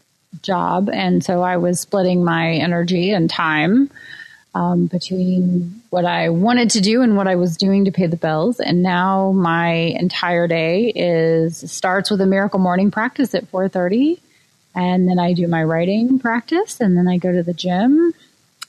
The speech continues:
and do my workout practice. <laughs> And then I come back and get ready for the rest of my day. And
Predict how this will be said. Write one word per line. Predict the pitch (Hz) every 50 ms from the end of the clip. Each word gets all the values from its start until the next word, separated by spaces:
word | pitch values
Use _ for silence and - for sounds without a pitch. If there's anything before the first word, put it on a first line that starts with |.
| _ _
and | - 185 165
do | 170 190 190
my | 190 185 180 175 175 175 170 170 170 170 170 160 - _ _ _ - - - _ -
workout | 196 226 233 226 277 247 226 208 -
practice. | - 240 233 240 - - 320 349 - - - - -
<laughs> | - - - - - - _ _ _ _ _ _ _ _ - - - - - 294 254 220 - - -
And | 190 190 175 180 175
then | 180 180 180 180 180 180 180 180 180 190
I | - - 156 175 180 180
come | 170 - 190 190 175
back | 175 196 214 -
and | 214 196
get | 180 180
ready | 165 180 190 190 196 185
for | - 202
the | 190 190
rest | 185 180 180 - - -
of | 185 180
my | 185 175 180
day. | 175 180 190 208 262 311 - _ _ _ _ _ _ _ _ _ _ - - - - - _ _
And | 196 190 190 190 190 185 185 185 185 185 185 190 185